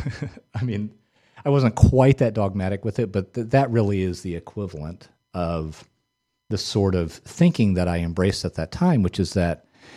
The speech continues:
if you're going to specialize, you just should go all the way.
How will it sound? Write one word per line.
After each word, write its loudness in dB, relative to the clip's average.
if 0
you're 4
going 6
to 2
specialize, 0
you -4
just -6
should -8
go 2
all 0
the -4
way. -10